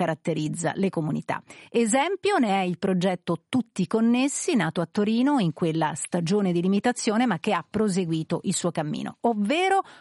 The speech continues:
come dare opportunità di studio da remoto recuperando computer dismessi, abbattendo peraltro anche un enorme spreco. Ne parliamo con Feliciana Faiella, cofondatrice di Tutti Connessi. Buon pomeriggio, dottoressa Faiella.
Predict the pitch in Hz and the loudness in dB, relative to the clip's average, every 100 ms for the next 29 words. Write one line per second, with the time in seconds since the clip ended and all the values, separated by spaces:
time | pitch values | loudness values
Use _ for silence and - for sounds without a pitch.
0 | _ - 370 269 220 196 160 - 220 208 | _ -2 0 2 0 0 -2 -4 -4 -2
1 | 214 208 226 214 202 214 170 165 - - | -2 -2 0 0 2 0 0 -4 -4 -2
2 | 226 208 214 233 247 285 302 233 202 330 | 0 2 2 2 2 2 2 0 2 0
3 | - 262 277 254 156 156 180 196 - - | 0 0 2 0 0 -2 -2 -2 -2 0
4 | 226 196 175 190 185 165 196 165 180 170 | 0 0 -2 0 -2 0 0 2 2 0
5 | 151 - 175 - - - 208 220 208 170 | 0 -2 -2 -4 -4 -2 0 0 -2 0
6 | 165 156 214 160 156 - 160 156 160 170 | -2 0 0 0 -2 -4 -2 0 -2 -4
7 | - _ 247 247 202 180 170 160 170 - | -8 _ 2 4 2 2 2 0 -2 -4
8 | - - - - - - - 220 247 285 | -6 -6 -6 -10 -10 -12 -4 0 2 2
9 | 320 330 214 - 240 214 214 202 - 233 | 0 2 0 0 0 0 0 -2 0 0
10 | 226 233 240 254 311 311 247 - 339 - | 0 0 0 2 2 0 -2 0 0 0
11 | 269 240 226 247 240 - 185 175 220 208 | 2 2 2 0 0 0 0 0 0 -2
12 | - 190 196 196 190 - - 165 214 294 | -2 0 0 2 0 -2 -2 0 0 0
13 | - 269 262 277 208 196 185 202 196 202 | 0 0 2 2 2 2 0 0 -2 -2
14 | 190 156 - 73 | -2 -4 -6 -6